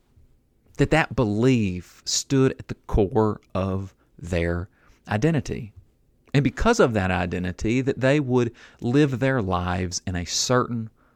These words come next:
way, a certain loving way of obedience,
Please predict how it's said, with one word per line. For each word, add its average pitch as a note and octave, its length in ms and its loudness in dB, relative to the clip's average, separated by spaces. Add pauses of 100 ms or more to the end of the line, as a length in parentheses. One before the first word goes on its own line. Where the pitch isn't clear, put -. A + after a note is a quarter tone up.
(100)
way, E2 440 0 (640)
a A#2 100 0
certain B2+ 480 -2 (200)
loving A#2+ 640 2 (220)
way G2 640 0 (440)
of F#2 100 -4
obedience, - 920 -4